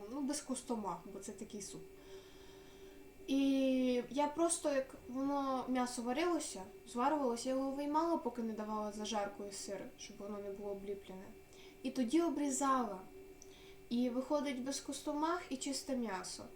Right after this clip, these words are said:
І я думала так само і з цим зробити, але я забула. І я вже нагадалась тільки тоді, коли все, всипала спеції. Можете так, звичайно, зробити. А, що я брала іменно костомахи на сирний суп?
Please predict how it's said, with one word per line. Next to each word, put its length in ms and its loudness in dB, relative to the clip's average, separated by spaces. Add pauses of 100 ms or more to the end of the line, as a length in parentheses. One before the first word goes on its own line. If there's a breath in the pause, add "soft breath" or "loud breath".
(1600 loud breath)
І 420 6 (260)
я 120 2
думала 320 2
так 200 0
само 280 2
і 40 0
з 60 -4
цим 260 4
зробити, 680 -2
але 260 6
я 200 2
забула. 680 -2
І 60 -4
я 120 2
вже 140 -2
нагадалась 540 2
тільки 200 -2
тоді, 260 -2
коли 200 0
все, 380 -2 (140)
всипала 440 -2
спеції. 680 -4 (380 loud breath)
Можете 340 0
так, 180 0
звичайно, 420 0
зробити. 540 0 (640 loud breath)
А, 320 -2
що 140 0
я 100 4
брала 520 2
іменно 320 0
костомахи 600 -2
на 100 -2
сирний 340 -2
суп? 220 -4